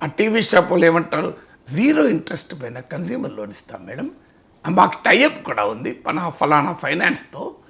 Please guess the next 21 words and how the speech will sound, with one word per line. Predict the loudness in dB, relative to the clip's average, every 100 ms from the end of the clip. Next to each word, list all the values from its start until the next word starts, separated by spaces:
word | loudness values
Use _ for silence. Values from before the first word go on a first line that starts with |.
| _ _ _ 2
అని | 4 4
చెప్తారు. | -2 -10 -14 -14 -6 6
So | 6
ఫైనాన్స్తో | 6 2 4 2 2 4 6
వాడి | 6 2
టైఅప్ | 0 0 2 0 -2
ఉంటుంది, | -4 -4 -4 -8 -18 _ _ -12
జీరో | 2 4 6 4
ఇంట్రెస్ట్ | 0 -2 -2 -2
ఉంటుంది, | -4 0 2 2 -2 -12 _ _ _
పక్కింటి | -8 -2 0 2 6
ఆవిడ | 6
పంపినటువంటి | 4 -2 -2 -2 -2 0 0 -2
ఫోటో, | -4 -4 -4 -6 0
వీడియో | 4 6 4
కళ్ళ | 2 -2 -2
మనసులో | -2 -2 -2 -4
తిరుగుతుంటుంది, | 0 0 0 -4 -4 -2 -2 -4 -14 _ _ -6
ఫోటో | 0 2
కళ్ళల్లో | 2 0 4 8 8
మెరుస్తుంటుంది, | 6 0 -4 -8 -6 -6 -8